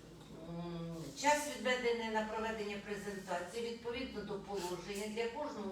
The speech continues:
учасника конкурсу становить п'ятнадцять хвилин. Відповіді до п'ятнадцяти хвилин. Відповіді на запитання членів комісії до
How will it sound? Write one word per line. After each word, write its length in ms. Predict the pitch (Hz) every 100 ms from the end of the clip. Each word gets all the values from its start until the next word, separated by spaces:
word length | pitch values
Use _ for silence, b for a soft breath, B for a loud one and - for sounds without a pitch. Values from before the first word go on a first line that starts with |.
| 190
учасника 520 | 190 185 208 214 233 233
конкурсу 480 | 269 269 254 233 - -
становить 480 | 220 214 247 277
п'ятнадцять 580 | - 190 185 190 190 190 -
хвилин. 300 | 175 127 120 - - - B B B B B -
Відповіді 680 | 285 285 247 220 214 208 - -
до 200 | 247 220
п'ятнадцяти 560 | - 156 156 151 - 156 156
хвилин. 200 | 156 156 160
Відповіді 540 | 311 339 254 226 208
на 120 | 208
запитання 680 | 202 220 220 - 233 214 208 -
членів 380 | 214 196 180 -
комісії 840 | 196 220 269 285 302 302 285 285 - 147
до 300 | 180 233 262